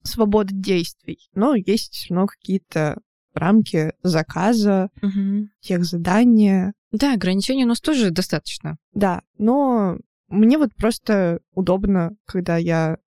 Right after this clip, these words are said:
Speaker 1: ухожу с работы и потом живу свою,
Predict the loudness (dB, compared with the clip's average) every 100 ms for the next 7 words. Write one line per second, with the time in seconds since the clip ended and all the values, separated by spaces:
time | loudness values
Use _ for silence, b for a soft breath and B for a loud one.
0 | _ _ _ -12 -6 -2 -2 -2 -2 0
1 | 0 -2 -6 -4 -6 -2 0 0 -2 _
2 | -2 0 -2 -4 _ _ -6 -4